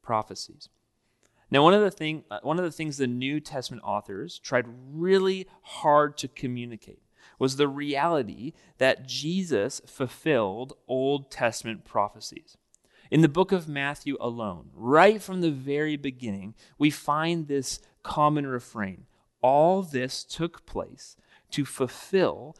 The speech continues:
what the Lord had spoken by the prophets." And this refrain, in one form or another, is found at least twelve other times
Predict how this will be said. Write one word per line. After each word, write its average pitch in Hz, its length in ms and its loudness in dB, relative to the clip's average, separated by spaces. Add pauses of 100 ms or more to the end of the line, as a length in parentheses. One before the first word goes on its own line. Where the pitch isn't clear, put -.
(120)
what 123 160 -4
the 120 100 -2
Lord 127 520 2
had 180 180 -8
spoken 123 760 -4 (260)
by 113 320 2
the 107 120 -6
prophets." - 760 -8 (560)
And 143 140 4
this 233 260 4
refrain, 143 840 -6
in 139 420 -4
one 185 360 4
form 156 520 -4
or 131 300 -4
another, 113 600 -8 (220)
is - 240 -4
found 175 540 2
at 131 200 -4
least 156 580 -4
twelve 175 580 2
other 151 280 -4
times 120 600 -8